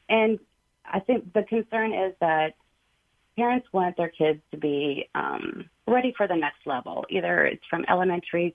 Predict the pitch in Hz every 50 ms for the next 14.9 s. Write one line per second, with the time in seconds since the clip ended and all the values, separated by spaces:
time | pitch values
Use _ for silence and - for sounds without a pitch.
0 | - - 156 170 185 202 196 - - 202 196 185 175 165 165 170 170 170 - 175
1 | 170 170 - - 165 165 156 147 151 143 139 - - - 156 151 147 147 139 151
2 | 151 147 _ - 151 147 151 147 147 151 151 139 135 123 123 151 - - - -
3 | - - _ _ - - 208 202 202 - - 226 202 _ - 165 180 160 - 147
4 | 156 160 175 - - - - 151 - _ _ _ _ _ _ _ _ _ _ -
5 | - 202 190 185 185 180 185 180 156 - _ _ _ _ - - 190 185 - 220
6 | 226 208 - - 202 202 196 226 208 - - 196 185 180 - 151 156 151 151 143
7 | 143 147 143 139 147 151 - _ _ _ _ _ - - 156 151 - 185 190 196
8 | 185 185 180 175 170 170 170 160 - - 147 143 139 139 135 135 131 127 - _
9 | _ _ _ _ _ _ _ _ _ _ _ _ - - - - - - - 170
10 | 175 190 185 175 180 175 180 170 170 165 165 - 185 185 185 190 - 185 170 -
11 | - - - 196 233 247 - - 277 277 277 269 - 202 185 175 175 175 156 156
12 | - 156 - 165 156 139 120 95 - _ _ _ _ - - _ _ _ _ -
13 | 254 254 247 247 262 277 269 - 262 247 226 202 - _ _ - - 180 170 165
14 | 175 170 160 151 151 143 - - - 185 165 160 156 147 139 135 -